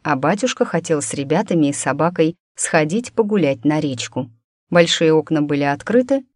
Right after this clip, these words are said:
и легкий ветерок шевелил ткань шторы. Солнце стоит высоко в небе, но в кабинете не жарко.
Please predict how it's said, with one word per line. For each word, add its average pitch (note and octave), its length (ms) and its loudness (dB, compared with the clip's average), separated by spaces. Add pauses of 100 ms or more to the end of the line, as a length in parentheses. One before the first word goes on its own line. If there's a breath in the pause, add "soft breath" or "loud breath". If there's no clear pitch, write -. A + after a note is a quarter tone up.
(280)
и G3 120 0
легкий F3 400 2
ветерок F3 560 0 (100)
шевелил F3+ 560 2
ткань D3+ 300 -2
шторы. C#3+ 520 -4 (340)
Солнце D#3 400 -2
стоит D3+ 340 0
высоко D3 420 -2
в D3+ 80 -6
небе, D#3 360 2 (340)
но F3 80 2
в - 80 -2
кабинете E3 540 2
не C#3 160 4
жарко. D3+ 480 -4